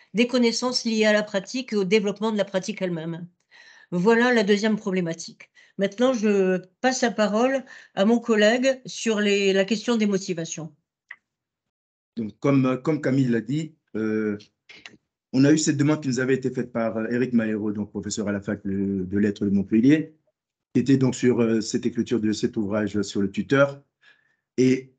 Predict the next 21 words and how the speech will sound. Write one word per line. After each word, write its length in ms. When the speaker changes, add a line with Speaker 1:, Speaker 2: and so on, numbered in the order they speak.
Speaker 2:
lui 180
voulait 260
savoir 400
aussi, 280
il 80
insistait 280
beaucoup 220
plus 140
sur 140
cette 200
histoire 220
de 80
motivation. 600
Nous 140
avons 180
essayé, 300
donc, 180
à 80
travers 380
ces, 160
euh, 300